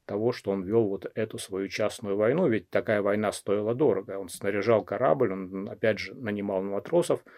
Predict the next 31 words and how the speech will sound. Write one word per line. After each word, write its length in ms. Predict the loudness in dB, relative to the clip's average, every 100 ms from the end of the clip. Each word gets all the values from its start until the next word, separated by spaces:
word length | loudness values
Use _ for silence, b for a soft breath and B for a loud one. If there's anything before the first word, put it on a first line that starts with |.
| b b b b b _ _ _ _ _
Он 180 | 6 6
получал 500 | 8 6 8 8 8
вместо 360 | 8 4 4 2
этого 420 | 4 6 8 6
приз 340 | 6 -4 -6
в 60 | -10
свое 320 | 0 4 6
распоряжение. 800 | 4 -2 -2 0 0 -4 -8 -16 _ _ b b b _
А 200 | 2 6
выдача 400 | 6 6 4 2
каперских 520 | 4 4 4 -2 -4
пла-, 280 | -4 -2 0
патентов 640 | 2 2 4 4 2 -4 -6 -2
марок, 580 | 4 8 8 6 -4 -4
как 200 | -2 0
правило, 480 | 6 8 8 8 6
варьировалась 800 | 2 0 2 4 6 6 4 2
и 80 | 0
зависела 500 | 4 4 2 0 0
как, 220 | 2 2
собственно, 480 | 0 -2 -4 -6 -4
от 200 | -6 -4
владельца 500 | -2 2 2 2 2
корабля, 680 | 6 6 6 6 8 8 4 _ _
от 200 | 2 4
величины 480 | 0 -2 -2 0 2
корабля 680 | 4 4 4 4 4 4 2
и 160 | -6 -6
от 160 | -4 -6
исторических 720 | -6 -2 0 0 -6 -12 -8
условий. 520 | -8 -8 -10 -10 -14